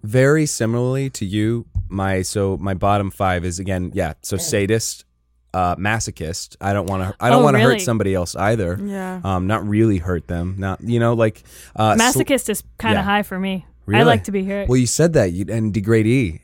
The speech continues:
Speaker 2: Yeah.
Speaker 1: is up there.
Speaker 3: You like to be hurt.
Speaker 1: Yeah.
Speaker 2: Mm-hmm.
Speaker 1: Um, slave, degradee, and pet are all zero percent, tied for
Speaker 2: Really?
Speaker 1: last. Um,
Speaker 2: So you don't like to be,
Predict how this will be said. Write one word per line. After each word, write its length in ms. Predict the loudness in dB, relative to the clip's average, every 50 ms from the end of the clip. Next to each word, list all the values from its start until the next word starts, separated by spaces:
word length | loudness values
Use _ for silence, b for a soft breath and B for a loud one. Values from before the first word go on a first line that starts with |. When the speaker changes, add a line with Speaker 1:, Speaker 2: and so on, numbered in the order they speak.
| _
Speaker 2:
Yeah. 240 | -4 -2 0 0 2
Speaker 1:
is 60 | 2
up 160 | 2 0 0 0
there. 240 | -2 -2 -2 -4 -6
Speaker 3:
You 160 | -4 -2 -2
like 160 | 0 0 -2 -4
to 60 | -6 -6
be 120 | -6 -6
hurt. 240 | -6 -6 -8 -10 -6
Speaker 1:
Yeah. 300 | -2 0 2 2 2 2
Speaker 2:
Mm-hmm. 540 | 0 -2 -4 -6 -8 -12 _ _ _ _ 0
Speaker 1:
Um, 380 | 0 2 2 2 2 0 -2 -4 -8 -10
slave, 960 | -8 -6 -6 -6 -6 -4 -2 2 4 4 6 6 4 2 0 -4 -12 -8 -4
degradee, 420 | -2 0 2 2 2 2 2 2 0
and 120 | 0 -2
pet 260 | -2 -2 -2 -2 -4 -4
are 140 | -6 -4
all 180 | -2 -2 -2 -2
zero 340 | -4 -6 -4 -4 -2 -2 -2
percent, 460 | -2 -4 -6 -6 -8 -10 -12 -12 -10
tied 240 | -6 -4 -4 -4 -4
for 60 | -2
Speaker 2:
Really? 440 | 0 2 2 4 4 2 2 2 0 0
Speaker 1:
last. 240 | -2 -4 -8 -12 B B B B B B
Um, 460 | -4 -2 -2 -2 -2 -2 -4 -4 -4
Speaker 2:
So 160 | -4 -2 2
you 180 | 2 4 4 2
don't 340 | 2 0 0 0 0 -2
like 220 | -2 -4 -6 -6 -6
to 100 | -10 -10
be, 300 | -10 -8 -8 -10 -10